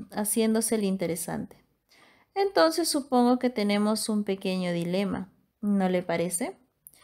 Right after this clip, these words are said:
Charlie lo miró. "Tal vez", dijo, "pero supongo que al final me lo contarás". "¿Por qué lo cree?". "Porque Otis te tendió una trampa, ¿me equivoco? Si tú me cuentas esa conversación, yo escucharé tu versión de los hechos,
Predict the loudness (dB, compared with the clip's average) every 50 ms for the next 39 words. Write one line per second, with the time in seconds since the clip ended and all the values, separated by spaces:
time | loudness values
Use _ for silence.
0 | -20 _ _ _ _ _ _ _ _ -2 2 4 4 4 4 4 4 4 4 2
1 | 0 -2 -2 -4 -4 -6 -10 _ _ _ _ _ _ _ _ _ -2 0 2 2
2 | 4 2 2 2 0 0 -4 -6 -6 -6 -6 -6 -8 -10 -12 -12 -8 -2 0 0
3 | 0 0 0 -4 -4 -2 0 2 2 4 4 2 2 2 0 0 0 -2 -2 -2
4 | -2 0 0 0 0 0 0 0 0 2 0 0 -2 -2 -6 -6 -4 -4 -2 -2
5 | -2 -2 -4 -6 -10 -12 _ _ _ _ _ _ _ _ _ _ _ _ _ _
6 | _ _ -2 0 0 0 0 -4 -4 -4 -2 0 0 0 0 0 -2 -2 -2 -2
7 | -4 -6 -10 -14 _ _ _ _ _ -20 _ _ _ _ _ _ _ _ _ _
8 | _ 0 0 0 0 0 -2 0 2 4 4 2 2 -2 -4 -4 -2 -4 -4 -4
9 | -4 -4 -4 -2 -2 -2 -2 -2 -2 -4 -4 -2 0 2 2 2 2 0 -4 -6
10 | -6 -6 -8 -8 -10 -8 -6 -4 -4 -4 -4 -2 -4 -4 -4 -6 _ -20 -20 _
11 | -20 -20 -14 -8 -6 -6 -4 -2 -2 0 2 2 0 2 2 2 2 2 0 -2
12 | -6 -8 -8 -10 -8 -8 -6 -4 -2 0 0 0 0 0 -2 -4 -2 0 0 0
13 | 0 0 0 -2 0 -2 -2 -2 -4 -6 -6 -2 2 4 4 4 2 2 0 2
14 | 2 2 2 0 -2 -4 -2 0 2 2 4 2 2 0 0 -2 -4 -4 -4 -6
15 | -10 -10 -10 -12 -16